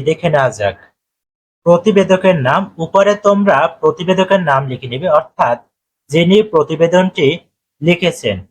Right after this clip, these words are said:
যদি তুমি লিখে থাকো, তাহলে তোমার নামটা এখানে দিবে, তোমার রোল,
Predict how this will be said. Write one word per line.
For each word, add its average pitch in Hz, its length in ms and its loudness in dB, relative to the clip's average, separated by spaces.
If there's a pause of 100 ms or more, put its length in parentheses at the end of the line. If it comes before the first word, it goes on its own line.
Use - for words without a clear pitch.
(140)
যদি 165 180 2
তুমি 180 320 0
লিখে 185 240 -2
থাকো, 143 260 0
তাহলে 151 280 0
তোমার 165 400 0
নামটা 147 280 -2
এখানে 131 260 -2
দিবে, 123 200 -4 (420)
তোমার 170 280 2
রোল, 170 220 2